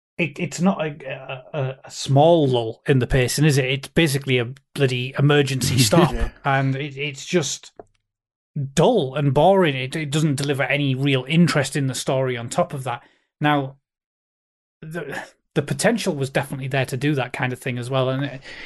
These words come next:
Speaker 1: you know, yes, we look at it, um,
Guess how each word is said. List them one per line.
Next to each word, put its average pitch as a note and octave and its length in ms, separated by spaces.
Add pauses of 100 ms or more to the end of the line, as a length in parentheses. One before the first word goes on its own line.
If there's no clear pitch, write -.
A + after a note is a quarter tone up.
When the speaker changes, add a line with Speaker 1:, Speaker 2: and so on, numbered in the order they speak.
Speaker 1:
you C#3+ 100
know, A#2+ 140
yes, C#3 580 (260)
we D3 100
look D#3 200
at C3+ 60
it, B2+ 240 (160)
um, B2 360